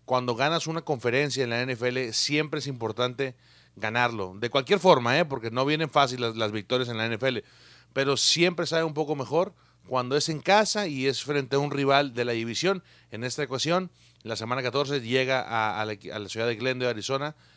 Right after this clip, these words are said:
en el estadio University of Phoenix, llega el equipo de los Carneros de San Luis. Vamos a ver cómo le va a Arizona. La verdad que un equipo que está peleando por todo y, y tiene toda la ventaja, Gabriel. Las, los últimos cuatro,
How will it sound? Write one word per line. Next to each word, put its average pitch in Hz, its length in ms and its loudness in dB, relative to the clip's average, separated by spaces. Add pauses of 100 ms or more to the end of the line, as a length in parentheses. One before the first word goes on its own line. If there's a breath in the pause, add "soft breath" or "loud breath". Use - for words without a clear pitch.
(140 soft breath)
en 110 120 -10
el 107 60 -6
estadio 127 300 -4
University 120 380 -4
of 107 80 -6
Phoenix, 156 300 -4
llega 120 300 2
el 113 100 0
equipo 110 340 -2
de 113 80 4
los 104 100 -2
Carneros 113 400 -2
de 113 60 -2
San 104 180 -6
Luis. 180 300 2 (420 soft breath)
Vamos 151 220 0
a 160 40 6
ver 156 100 2
cómo 165 180 2
le 156 80 4
va 156 220 6
a 131 240 2
Arizona. 123 480 0
La 156 100 2
verdad 123 260 2
que 139 260 -4 (340 soft breath)
un 127 160 -2
equipo 127 760 6
que 110 80 -2
está 143 240 4
peleando 151 300 2
por 110 160 -2
todo 143 240 6
y, 113 360 -2 (400 soft breath)
y 117 120 -6
tiene 151 220 -2
toda 196 140 4
la 185 80 6
ventaja, 156 340 2
Gabriel. 117 580 0
Las, 120 220 0
los 131 260 -2
últimos 170 320 -2
cuatro, 151 560 -2